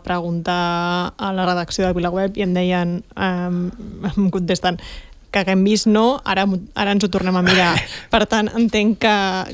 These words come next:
Speaker 1: que a les quatre de la tarda, em, això, eh, estava en aquesta situació que no hi havia resposta,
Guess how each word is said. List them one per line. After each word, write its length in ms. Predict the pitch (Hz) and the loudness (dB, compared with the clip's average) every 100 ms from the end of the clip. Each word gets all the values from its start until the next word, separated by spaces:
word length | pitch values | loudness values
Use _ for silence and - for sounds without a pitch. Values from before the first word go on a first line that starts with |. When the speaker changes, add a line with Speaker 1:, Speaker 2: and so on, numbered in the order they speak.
| - | -10
Speaker 1:
que 80 | 208 | -6
a 80 | 180 | -4
les 220 | 175 - | -6 -4
quatre 320 | - 220 220 226 | 2 2 4 0
de 60 | |
la 80 | 208 | 0
tarda, 360 | 196 208 202 233 302 _ 202 | -2 -4 -4 -6 -10 _ -10
em, 720 | 185 185 180 170 175 175 175 - | -8 -8 -8 -8 -10 -10 -10 -10
això, 320 | 170 - 190 180 175 175 175 175 - 285 233 _ _ _ _ _ - - - | -8 -6 -4 -2 -2 -2 -2 -6 -10 -18 -20 _ _ _ _ _ -20 -18 -10
eh, 160 | 190 - | -6 -6
estava 320 | - 196 185 | -2 0 2
en 60 | 185 | 2
aquesta 180 | 180 185 | 0 -2
situació 400 | 220 190 - 226 - | -2 0 2 2 2
que 140 | 185 | 0
no 80 | 180 | 2
hi 80 | 190 | 2
havia 300 | 180 180 175 | 2 2 0
resposta, 720 | 175 - 214 - 226 220 214 | -2 -2 -4 -2 0 0 -2